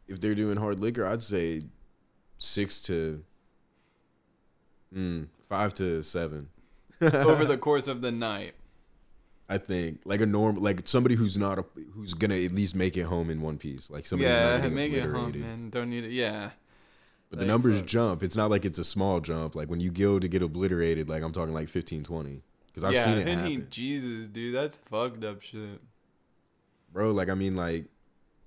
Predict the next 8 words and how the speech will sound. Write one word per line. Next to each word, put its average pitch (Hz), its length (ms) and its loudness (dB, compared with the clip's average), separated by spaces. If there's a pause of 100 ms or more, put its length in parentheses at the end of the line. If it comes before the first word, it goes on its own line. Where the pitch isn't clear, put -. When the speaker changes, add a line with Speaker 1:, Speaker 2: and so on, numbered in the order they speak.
(160)
Speaker 1:
let's 123 220 0
put 135 120 4
it 101 80 4
this 98 200 0
way. 73 280 -6 (2250)
I'm 92 140 -4
gonna, 90 360 0
I'm 76 120 -8